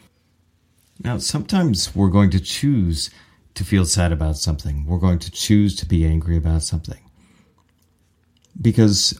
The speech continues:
while the circumstances might be neutral, we always have that choice to choose whether we view it as good or bad. It doesn't mean that we always have to choose the good side or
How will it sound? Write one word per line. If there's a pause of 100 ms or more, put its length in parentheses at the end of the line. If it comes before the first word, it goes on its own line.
while
the
circumstances
might
be
neutral, (760)
we
always
have
that
choice
to
choose
whether
we
view
it
as
good
or
bad. (240)
It
doesn't
mean
that
we
always
have
to
choose (300)
the
good
side
or